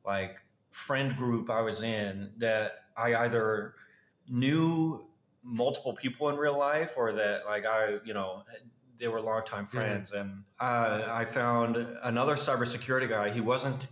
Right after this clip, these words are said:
Speaker 1: he was into crypto. He didn't know Solidity, and, and he had kind of, like, cooled off it in
Speaker 2: Yeah.
Speaker 1: twenty seventeen. Um, but he used to program, like, mining asics. This is Goober, uh,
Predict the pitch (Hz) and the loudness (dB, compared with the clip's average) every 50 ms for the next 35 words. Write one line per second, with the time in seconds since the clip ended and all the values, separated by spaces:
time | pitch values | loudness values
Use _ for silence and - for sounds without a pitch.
0 | - - 123 139 139 127 170 165 156 - - 160 180 - 196 - - - 151 147 | -14 -16 -14 -10 -6 0 2 2 2 4 2 0 0 0 -2 -2 0 0 0 0
1 | - 180 165 165 180 185 185 175 156 135 135 120 123 131 135 135 127 120 123 120 | 0 0 0 2 0 0 -4 -6 -4 -4 -2 0 0 2 2 2 0 2 2 2
2 | 120 117 120 117 113 110 110 107 107 120 120 120 120 113 107 107 104 101 101 101 | 2 0 0 -2 -2 -2 -2 0 0 0 2 2 2 2 2 2 0 -2 -4 -4
3 | - 104 104 104 101 101 113 113 104 110 107 - 110 98 - - 110 107 107 107 | -6 -8 -6 -6 -6 -6 -6 -8 -8 -8 -10 -12 -14 -14 -10 -8 -8 -6 -6 -6
4 | 101 104 101 101 98 - - - 123 107 107 104 - 92 95 98 - - 113 110 | -8 -6 -6 -6 -6 -6 -8 -6 -6 -4 -4 -4 -4 -4 -4 -4 -6 -8 -10 -10
5 | - - 107 98 - 127 113 107 104 - - 98 101 98 - - 95 95 101 104 | -12 -12 -16 -8 -4 -4 -2 -2 -4 -6 -10 -14 -16 -18 -20 -18 -16 -12 -12 -12
6 | 117 - _ _ _ - _ _ _ - 110 107 104 101 101 98 110 110 110 120 | -14 -14 _ _ _ -20 _ _ _ -6 -4 -2 -2 -2 0 0 0 -2 -2 -2
7 | 110 113 120 120 - 107 - - - 113 113 107 104 107 107 104 104 101 98 98 | 0 0 0 -2 -2 -6 -8 -4 -2 0 0 0 0 -2 -2 -2 -2 -2 -4 -4
8 | 95 95 92 - - _ - 101 101 110 104 104 107 110 113 110 110 110 110 107 | -6 -8 -8 -10 -18 _ -20 -20 -14 -10 -6 -4 -4 -4 -4 -4 -4 -6 -6 -6
9 | - - 123 123 123 - - - - _ - 110 120 120 - 131 120 113 - - | -6 -6 -6 -6 -6 -10 -12 -14 -14 _ -6 -4 -4 -2 0 0 0 -2 -2 -4
10 | - - - - 117 101 113 110 110 104 113 107 110 113 113 - - - - 104 | -8 -12 -16 -20 -14 -8 -6 -4 -2 0 0 0 0 0 -2 -6 -10 -12 -8 -4
11 | 101 98 98 95 95 95 92 | -2 -2 -2 -2 -2 -2 -4